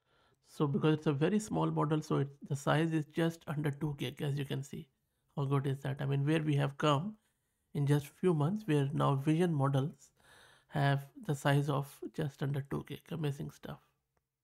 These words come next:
And then similarly, we are downloading the Vision Tower.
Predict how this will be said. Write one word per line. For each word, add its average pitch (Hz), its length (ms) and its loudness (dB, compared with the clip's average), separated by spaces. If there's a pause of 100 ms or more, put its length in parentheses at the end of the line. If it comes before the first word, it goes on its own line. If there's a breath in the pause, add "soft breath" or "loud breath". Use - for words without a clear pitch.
(1900)
And 180 160 0
then 165 160 4
similarly, 143 540 2
we 139 140 2
are 135 60 2
downloading 135 600 0
the 135 120 -2
Vision 143 340 2
Tower. 180 300 0